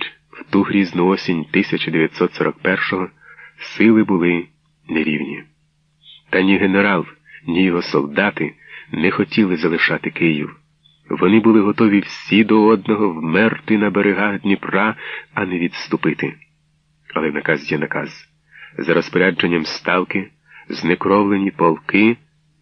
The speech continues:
відходили на схід. То були страшні дні відступу. Незабутні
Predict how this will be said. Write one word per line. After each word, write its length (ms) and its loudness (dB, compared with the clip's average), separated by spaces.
відходили 760 0
на 120 -6
схід. 460 -8
То 180 4
були 400 0
страшні 1120 -4
дні 440 -2
відступу. 680 -6
Незабутні 880 2